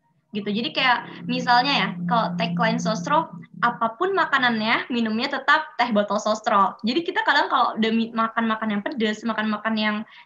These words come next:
ini, "Aduh jadi pengen minum Sosro," itu kayak langsung diinget tuh di kepala, karena tagline-nya mudah. Ataupun misalnya apa ya,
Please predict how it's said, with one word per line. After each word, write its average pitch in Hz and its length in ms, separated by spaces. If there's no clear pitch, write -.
ini, 262 160
"Aduh 262 160
jadi 233 240
pengen 220 240
minum 214 160
Sosro," 220 400
itu 240 160
kayak 277 240
langsung 277 200
diinget 294 360
tuh 220 160
di 208 80
kepala, 214 480
karena 247 240
tagline-nya 240 480
mudah. 220 380
Ataupun 247 480
misalnya 240 560
apa 302 120
ya, 202 120